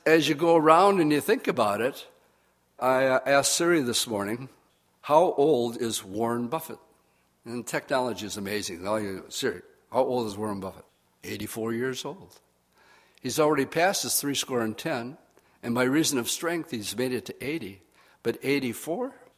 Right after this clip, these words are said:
Question, how much of that seventy-three point five billion dollars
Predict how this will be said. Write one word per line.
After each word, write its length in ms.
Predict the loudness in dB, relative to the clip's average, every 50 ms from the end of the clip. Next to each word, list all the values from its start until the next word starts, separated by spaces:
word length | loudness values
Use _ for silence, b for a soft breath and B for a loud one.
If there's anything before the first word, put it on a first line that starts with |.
| _ _ _ _ _ _ _ _
Question, 520 | -2 0 0 0 0 -2 -4 -6 -8 -12 -18 _ _ _ _ -20 -8
how 120 | -4 -2 0
much 300 | 0 0 0 -2 -4 -4
of 100 | -2 0
that 220 | 0 -2 -2 -2
seventy-three 800 | -4 -2 -2 -2 -2 -4 -4 -6 -6 -8 -8 -8 -8 -6 -8 -8
point 360 | -10 -10 -8 -8 -8 -8 -8
five 640 | -6 -4 -4 -2 -2 -4 -4 -6 -8 -10 -16 -20 -20 _ _ _ -20 -14 -4
billion 560 | 0 0 0 0 0 -2 -4 -4 -4 -6 -8
dollars 760 | -6 -4 -4 -4 -6 -6 -8 -10 -12 -12 -12 -12 -14 -14 -16